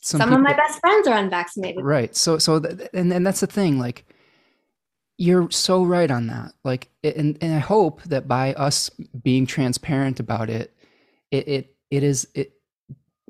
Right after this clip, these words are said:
Speaker 1: makes the, makes it clear that the conversation should stay open between people, whether they agree or disagree. I think that's really the most important thing moving forward, is being able to talk with one another.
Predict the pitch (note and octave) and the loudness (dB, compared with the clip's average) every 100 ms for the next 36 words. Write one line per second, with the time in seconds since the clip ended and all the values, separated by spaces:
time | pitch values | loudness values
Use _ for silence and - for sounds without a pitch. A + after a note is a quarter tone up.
0 | - D#3+ F3 E3+ - D#3 C#3+ C3 B2 A#2+ | -8 -2 0 -2 -4 0 2 2 -2 -6
1 | _ _ _ - E3 - D#3 - - D3+ | _ _ _ -6 -4 -2 -4 -4 -2 0
2 | D3+ B2+ B2+ B2 - D3 D3 C3+ - D3+ | 0 -2 -6 -10 -8 -6 -4 -6 -4 -6
3 | - C3+ B2 A#2+ - _ _ _ - E3 | -4 -6 -6 -8 -12 _ _ _ -6 -4
4 | C#3+ - D3+ C#3+ - D#3+ D#3 D#3+ C#3 A#2+ | -2 -2 -2 -4 -2 -4 0 0 2 0
5 | A#2+ D#3 A#2+ A#2+ - B2+ - - A#2+ - | -4 -2 -2 -2 -6 -8 -6 -6 -6 -10
6 | _ _ C3+ C3 C3 C3 B2+ B2+ B2+ B2 | _ _ 0 2 2 0 -2 -2 -2 -2
7 | A#2+ A#2 C3+ A#2+ A#2+ C3+ D#3+ D#3+ D3+ - | -4 -6 -6 -6 -8 -6 -6 -8 -8 -6
8 | C3+ C3+ B2 A#2 B2 - C#3 A#2+ C3+ B2+ | -4 -4 -4 -4 -4 -4 -4 -4 -4 -4
9 | C3+ - A#2 C3+ C#3 D3 C3+ D3 D#3 D#3+ | -6 -6 -4 -2 -2 -4 -6 -4 -4 -4
10 | C3 A2 B2 A#2+ - C3 C3 - - _ | -6 -6 -6 -8 -6 -4 -4 -6 -12 _
11 | - B2+ D3 - D3+ - D3 D3+ D#3 D#3+ | -6 -4 -4 -6 -6 -2 -4 -2 -4 -4
12 | E3+ | -8